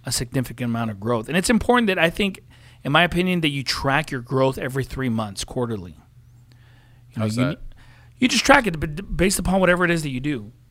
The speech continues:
Speaker 1: So you put a timer, not a timer, you put some sort of reminder, whether on your phone, you s-, and you need something to keep track of your s-, of your growth. I have a book that I keep track of
Speaker 2: Like
Speaker 1: my
Speaker 2: a
Speaker 1: growth.
Speaker 2: journal?
Speaker 1: Kinda like a journal. And it's, there's charts on there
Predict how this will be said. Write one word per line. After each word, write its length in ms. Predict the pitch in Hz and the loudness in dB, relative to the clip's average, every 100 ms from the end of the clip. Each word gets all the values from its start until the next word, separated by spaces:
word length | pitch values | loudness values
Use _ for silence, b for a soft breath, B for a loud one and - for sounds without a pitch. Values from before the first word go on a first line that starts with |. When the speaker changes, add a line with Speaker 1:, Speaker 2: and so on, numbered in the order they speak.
| - | -8
Speaker 1:
So 100 | 147 | -2
you 120 | 147 | 0
put 160 | - 190 | 2 2
a 60 | |
timer, 600 | 165 165 180 165 131 127 143 | 2 4 4 4 2 0 -2
not 180 | 147 123 | -2 -4
a 20 | |
timer, 300 | - 120 120 | -6 -6 -6
you 100 | 123 | -4
put 160 | 180 | -4
some 140 | - 160 | -4 -2
sort 200 | 170 156 | 0 0
of 120 | 127 | 0
reminder, 600 | 131 120 143 143 117 107 117 - | 0 0 0 0 0 -2 -8 -14
whether 220 | 123 123 123 | -10 -6 -4
on 80 | |
your 80 | 120 | -4
phone, 300 | - 131 135 | -6 -4 -2
you 60 | 120 | -4
s-, 160 | - - B B B B | -6 -14 B B B B
and 300 | 123 127 127 | 0 0 0
you 120 | 131 | 0
need 240 | 147 165 - | 2 2 2
something 340 | 180 160 151 | 0 0 -2
to 100 | 127 | -4
keep 300 | - - 180 | -4 -2 0
track 340 | - 156 156 143 | 0 2 2 0
of 100 | 127 | -6
your 100 | 123 | -8
s-, 140 | - - | -8 -8
of 160 | 131 | -6
your 120 | 135 151 | -4 -2
growth. 500 | 131 120 147 - - - - - - | 0 0 0 -6 -18 -20 -20 -20 -6
I 100 | 131 | -2
have 120 | 147 | 0
a 60 | 127 | -2
book 420 | 110 135 120 - - - | 2 2 2 -6 -20 -12
that 140 | 123 | -6
I 180 | 123 127 | -4 -4
keep 220 | 127 131 | -6 -10
track 340 | - 127 120 - | -4 -4 -4 -6
of 80 | 117 | -2
Speaker 2:
Like 100 | 123 | -2
Speaker 1:
my 60 | |
Speaker 2:
a 20 | |
Speaker 1:
growth. 160 | 113 98 | 0 0
Speaker 2:
journal? 220 | 95 113 120 B B | 0 -2 -6 B B
Speaker 1:
Kinda 160 | 139 | 0
like 120 | 247 143 | 0 -2
a 40 | |
journal. 420 | 123 131 123 170 - B B B B B - | -2 0 0 -2 -10 B B B B B 0
And 260 | 135 143 | 2 4
it's, 200 | 143 - | 2 0
there's 260 | - 139 120 | -2 -2 -2
charts 480 | - - 139 127 135 | -2 0 0 0 0
on 160 | 131 | -2
there 340 | 127 120 120 | 0 -2 -2